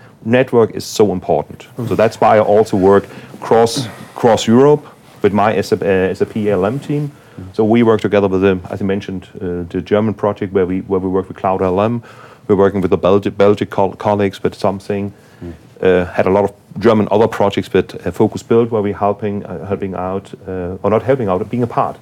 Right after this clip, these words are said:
Speaker 1: Not helping out, we are being a part. Sometimes we do the training, sometimes we take the, uh, Focus Build,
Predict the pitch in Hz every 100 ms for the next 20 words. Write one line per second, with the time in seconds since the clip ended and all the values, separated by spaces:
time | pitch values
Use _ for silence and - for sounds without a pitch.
0 | - 139 135 107 101 95 80 110 107 107
1 | 101 110 117 139 - - - - - 127
2 | 127 117 110 104 98 90 - 95 82 -
3 | 117 131 131 131 _ _ - - - -
4 | - - 98 104 101 95 98 - 92 87
5 | 82 85 82 - - - - - - 98
6 | 85 - 110 98 - 110 110 107